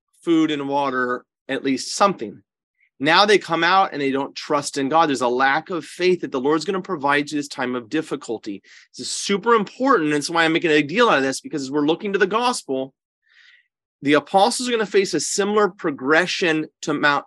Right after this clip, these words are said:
to the mountain of Jerusalem as they're making their way up to Jerusalem. So Israel's making its way up to Mount Sinai, but in between those two points, there's a lot of doubt going on. Is the Lord going to provide?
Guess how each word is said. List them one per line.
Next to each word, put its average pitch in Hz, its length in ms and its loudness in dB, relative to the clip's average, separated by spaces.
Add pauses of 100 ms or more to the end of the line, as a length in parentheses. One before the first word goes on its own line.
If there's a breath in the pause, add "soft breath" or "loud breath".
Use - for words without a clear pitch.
to 147 100 -2
the 131 100 -2
mountain 139 340 0
of 127 120 -4
Jerusalem 175 760 0 (220)
as 131 160 -4
they're 139 120 0
making 135 300 -2
their 120 100 -4
way 127 160 -2
up - 120 -2
to 131 100 -12
Jerusalem. 196 540 -2 (240 soft breath)
So - 360 2
Israel's 160 480 4
making 165 340 -2
its - 120 -6
way 165 100 -2
up - 100 -2
to 151 60 -12
Mount 143 220 -4
Sinai, 131 640 0 (460 soft breath)
but 143 140 2
in 139 160 2
between 214 440 -2
those 180 200 2
two 151 180 -4
points, 180 480 -2 (280)
there's 120 100 -8
a 131 60 -2
lot 143 240 6
of 185 120 0
doubt 165 320 4
going 127 240 -4
on. 107 240 -10 (320 soft breath)
Is 196 300 4
the 214 100 6
Lord 180 340 6
going 160 280 2
to 151 100 -12
provide? 147 640 2